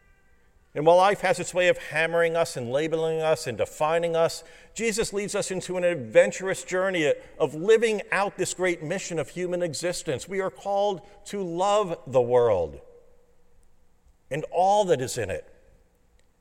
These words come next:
and to find joy of being what we were created to be and to do. Bea Salazar is a woman from Texas who had back surgery.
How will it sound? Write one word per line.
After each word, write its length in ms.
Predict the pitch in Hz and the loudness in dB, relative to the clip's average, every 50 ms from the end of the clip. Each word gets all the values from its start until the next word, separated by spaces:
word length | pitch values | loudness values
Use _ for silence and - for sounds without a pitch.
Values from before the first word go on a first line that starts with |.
| _ _ _ - | _ _ _ -10
and 100 | 147 156 - | -6 -2 0
to 100 | 190 - | 0 2
find 360 | 185 190 190 190 190 180 143 | 2 2 2 2 0 -2 -4
joy 540 | - 180 185 208 208 202 208 214 190 170 170 | -4 -2 0 2 4 4 4 4 4 4 2
of 140 | 156 131 | 2 0
being 420 | 175 180 190 190 196 190 190 175 160 | -2 -2 -2 0 0 -2 0 2 4
what 160 | 170 160 165 | 6 6 6
we 80 | 175 175 | 4 2
were 140 | 190 175 | -2 -2
created 600 | - - - 156 160 170 185 190 196 190 185 - - | -4 -4 -8 -8 -4 -2 -2 0 0 0 -2 -2 -4
to 120 | - 151 | -8 -10
be 400 | 123 101 117 170 185 202 196 185 | -10 -6 -4 -4 -2 0 0 0
and 140 | 170 143 123 | 0 0 -2
to 120 | - 147 | -4 -6
do. 640 | 127 113 107 143 180 208 202 196 170 120 87 67 - - _ _ _ _ _ _ _ _ _ _ _ _ _ _ _ _ _ _ _ _ _ _ _ _ _ _ _ _ _ _ _ _ _ _ _ _ _ _ _ _ _ _ _ _ _ _ - | -6 -6 -4 -4 -2 -2 -2 -2 -2 -2 -4 -6 -12 -20 _ _ _ _ _ _ _ _ _ _ _ _ _ _ _ _ _ _ _ _ _ _ _ _ _ _ _ _ _ _ _ _ _ _ _ _ _ _ _ _ _ _ _ _ _ _ -8
Bea 120 | 147 143 | -6 -6
Salazar 640 | - - 135 127 135 143 135 - 120 110 110 107 110 | -4 -2 0 2 2 2 2 4 2 4 4 4 2
is 240 | 110 110 - 123 107 | 2 0 -2 -4 -4
a 60 | 120 | -2
woman 260 | 117 131 131 131 123 110 | 0 0 0 0 -2 -6
from 160 | - 104 92 | -10 -12 -12
Texas 580 | - - 123 123 - - - 101 92 - - | -10 -8 -8 -6 -6 -6 -6 -6 -6 -6 -8
who 240 | - - 120 113 110 | -12 -10 -8 -8 -8
had 340 | 107 - 117 107 104 95 92 | -8 -8 -8 -8 -8 -6 -4
back 240 | 127 127 127 117 - | -4 -4 -4 -4 -8
surgery. 540 | - - 98 87 87 - - 80 73 67 | -10 -10 -8 -10 -10 -10 -12 -14 -16 -16